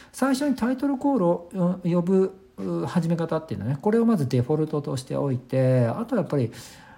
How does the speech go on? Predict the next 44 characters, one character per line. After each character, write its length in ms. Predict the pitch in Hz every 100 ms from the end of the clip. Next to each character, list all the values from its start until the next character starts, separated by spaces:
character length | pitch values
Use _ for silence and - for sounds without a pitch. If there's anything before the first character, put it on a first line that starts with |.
| - _
な 100 | 208
ん 20 | 180
か 60 |
最 200 | 127 156
近 100 | 151
の 100 | 156
ト 140 | - 156
レ 80 |
ン 40 | 151
ド 100 | 147
に 100 | 143
合 80 | 147
わ 80 |
せ 120 | 143 127
て、 800 | 117 98 90 82 80 - - - - - _ _ _
で、 80 | 180
番 240 | 131 135
組 160 | 139 135
を 60 |
い 60 | 123
き 100 | 156
な 60 | 160
り 60 |
始 240 | 131 143 147
め 120 | 143
て 120 | 139
い 80 | 127
っ 40 |
て、 440 | 127 _ 180 180 165
あ 160 | -
る 120 | 151
と 80 | 139
こ 100 | 135
ろ 100 | 185 247
で 240 | 170 -
番 240 | 143 123 113
組 160 | 104
コ 200 | 98 123
ー 40 | 98
ル 60 |
を 40 | 87
伝 220 | - 82 80
え 40 |
る、 120 | 85